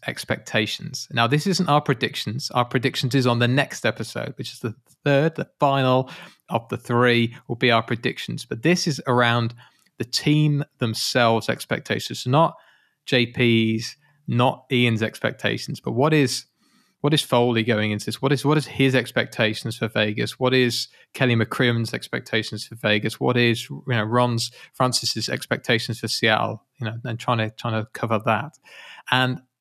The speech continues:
lastly, and this allows me to use my board, and everybody knows I love to use my little media board, um, but we actually have some news as well. <laughs> We actually have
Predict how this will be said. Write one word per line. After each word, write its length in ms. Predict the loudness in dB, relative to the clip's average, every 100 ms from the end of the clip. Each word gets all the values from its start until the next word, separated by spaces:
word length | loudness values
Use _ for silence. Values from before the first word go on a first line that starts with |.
| -2
lastly, 880 | 2 4 2 0 -6 -6 -6 -2
and 140 | 0 2
this 140 | 2
allows 320 | 4 4 4
me 100 | 2
to 80 | 2
use 540 | 4 6 6 4 2 -4 _ _ _ _ -4
my 180 | 2 2
board, 540 | 2 2 2 -2 -10 _
and 180 | -2 2
everybody 320 | 2 2 2
knows 280 | 2 0 0
I 100 | -2
love 180 | -2 -2
to 100 | -2
use 260 | 0 0 -2
my 100 | -2
little 280 | -2 -2 -2
media 340 | 2 4 2
board, 300 | 2 0 0 _ -20 -6
um, 340 | 0 0 0 -2
but 80 | 2
we 100 | 2
actually 220 | 4 4
have 120 | 2
some 180 | 4 4
news 580 | 6 4 2 -2 -8 -16 -4
as 140 | 0
well. 200 | 4 2 2 0
<laughs> 160 | -2
We 80 | -2 -2
actually 460 | 0 2 2 2
have 440 | 4 4 4 2